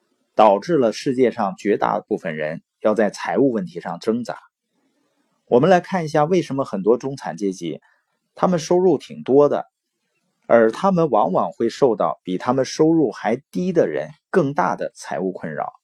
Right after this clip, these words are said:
他们的开支比较高，更加追求生活品质，只是其中一个方面。最重要的，导致他们财务紧张的状况，还是因为他们没有分清资产和负债的区别。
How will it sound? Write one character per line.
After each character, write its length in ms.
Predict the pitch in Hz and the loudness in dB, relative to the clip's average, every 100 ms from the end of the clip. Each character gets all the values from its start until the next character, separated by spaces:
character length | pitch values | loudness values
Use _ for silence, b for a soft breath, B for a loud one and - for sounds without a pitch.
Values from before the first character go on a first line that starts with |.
| _ _ _ _ _ _ _ _ _ _ _ _ _ | _ _ _ _ _ _ _ _ _ _ _ _ _
他 140 | - | 4
们 120 | 185 | 6
的 100 | 180 | 6
开 240 | 151 - 180 | 4 2 0
支 180 | 175 185 | 0 -2
比 140 | 170 | 2
较 160 | 147 95 | 2 2
高， 300 | 151 165 208 _ _ _ | 2 0 -2 _ _ _
更 180 | - 175 | 2 4
加 160 | 160 160 | 4 2
追 160 | 175 | 0
求 160 | 170 165 | -2 -2
生 200 | 180 165 | -2 0
活 100 | 170 | -2
品 220 | - 104 | -2 -6
质， 280 | - 139 - _ _ _ _ _ | 2 2 0 _ _ _ _ _
只 160 | - 208 | -2 0
是 160 | - 151 | 2 0
其 200 | - 170 | -2 -2
中 180 | 170 | -2
一 160 | 151 123 | -2 0
个 120 | 165 | 0
方 200 | - 76 | -2 -6
面。 180 | 82 - _ _ _ _ _ _ _ _ - | -10 -14 _ _ _ _ _ _ _ _ 2
最 220 | 208 160 | 4 4
重 280 | - 143 104 | 4 0 0
要 220 | 80 71 | -4 -6
的， 160 | - _ _ _ _ | -10 _ _ _ _
导 180 | - 110 | 4 4
致 160 | 104 147 | 4 -2
他 160 | - | 0
们 140 | 156 151 | 0 -2
财 240 | - 110 | 0 0
务 160 | 131 135 | 2 0
紧 220 | 82 76 | -4 -4
张 180 | 113 127 | 0 0
的 100 | 113 | 0
状 280 | - 135 101 | -2 -4 -2
况， 260 | - 87 - _ _ _ _ | -4 -4 -6 _ _ _ _
还 220 | - 127 | 0 2
是 140 | 139 151 | 4 0
因 120 | 151 | 0
为 140 | 131 | 0
他 160 | 135 - | 0 -2
们 180 | 131 123 | -2 0
没 140 | 107 | 2
有 160 | 151 - | 2 0
分 300 | - 147 147 | -2 -2 -2
清 340 | - 147 151 _ | -4 -4 -4 _
资 220 | - 165 | -2 0
产 300 | 156 - - | 0 -4 -8
和 160 | - 92 | -4 -6
负 180 | - 131 | -2 0
债 180 | 117 101 | 0 0
的 120 | 82 | -4
区 200 | - 107 | -6 -6
别。 280 | 98 - | -4 -8